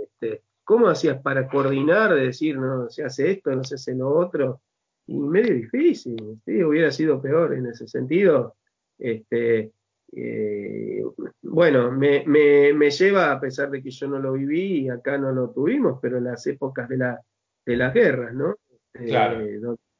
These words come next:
Speaker 1: eran por ahí guerra química o que tiraban esas cosas, ya si no había una coordinación, te, mucho más, más complicado, ¿no? Eh, pero, me, me, no sé, me vino a la mente eso, y también, bueno, ahí,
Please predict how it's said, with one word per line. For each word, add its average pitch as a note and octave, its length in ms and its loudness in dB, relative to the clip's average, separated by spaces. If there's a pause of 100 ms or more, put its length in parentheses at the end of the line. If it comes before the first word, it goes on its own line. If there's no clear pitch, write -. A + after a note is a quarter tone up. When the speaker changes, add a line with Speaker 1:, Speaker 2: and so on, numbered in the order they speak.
(100)
Speaker 1:
eran C#3 380 2 (360)
por C3 120 -4
ahí C3+ 120 2
guerra B2 680 0
química D#3 600 2
o A2 100 -6
que A2+ 60 -12
tiraban C3 520 0
esas B2+ 220 -2
cosas, G#3+ 400 0
ya C3 180 -4 (360)
si B2 80 -10
no C3+ 320 -2
había D3 180 0
una C3 180 0
coordinación, B2+ 760 -2
te, A2+ 260 -6 (1000)
mucho D#3 280 2
más, B2 640 2
más C3+ 200 -4
complicado, C3+ 680 0
¿no? A#3+ 360 -4
Eh, B2+ 840 -2 (520)
pero, C3+ 1120 4
me, C#3+ 220 -2
me, C#3+ 180 0
no C#3+ 60 0
sé, - 260 -2 (100)
me C#3 160 0
vino D#3+ 220 4
a D#3 60 6
la D#3+ 100 6
mente F3 320 4
eso, G#3 300 0 (140)
y C#3 160 -6
también, F3+ 400 4
bueno, D#3 360 2
ahí, C#3+ 500 -4